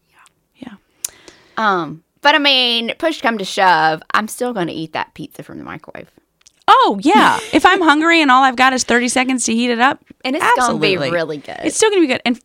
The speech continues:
Speaker 2: in fact, I might just eat it cold because sometimes cold pizza is really good.
Speaker 1: Uh-huh, for breakfast.
Speaker 2: Yeah.
Speaker 1: <laughs> Well, I'm glad to know I'm not alone in this.
Speaker 2: See, I was just gonna say the same thing. I feel better knowing that I'm not alone.
Speaker 1: Yeah.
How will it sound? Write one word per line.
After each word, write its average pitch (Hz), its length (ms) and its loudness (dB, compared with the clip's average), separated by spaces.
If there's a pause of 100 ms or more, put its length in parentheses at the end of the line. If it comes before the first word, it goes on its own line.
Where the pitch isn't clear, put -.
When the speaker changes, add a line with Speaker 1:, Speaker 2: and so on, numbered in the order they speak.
Speaker 2:
in 247 100 -4
fact, 269 240 -2
I 226 60 -2
might 233 180 -2
just 254 180 -6
eat 196 80 -6
it - 120 -10
cold 208 240 -6
because 170 240 -10
sometimes 180 300 -8
cold - 240 -14
pizza - 240 -14
is - 160 -18
really - 120 -16
good. 156 220 -14
Speaker 1:
Uh-huh, 151 280 -20
for 160 160 -20
breakfast. - 680 -20
Speaker 2:
Yeah. - 80 -20 (680)
Speaker 1:
<laughs> 392 600 -8 (1040)
Well, 247 160 4
I'm 226 140 2
glad 294 220 2
to 381 80 -6
know 285 120 2
I'm 208 100 -2
not 190 140 4
alone 165 320 -4
in 139 120 -8
this. 139 260 -10
Speaker 2:
See, 320 180 4
I 262 120 6
was 277 100 0
just 277 140 0
gonna 262 100 0
say 254 140 2
the 240 100 -2
same 233 220 -2
thing. 226 340 0
I 190 200 4
feel 262 200 0
better 208 240 2
knowing 175 340 0
that 151 100 -4
I'm 160 200 2
not 151 160 2
alone. 117 400 -8 (380)
Speaker 1:
Yeah. - 200 -10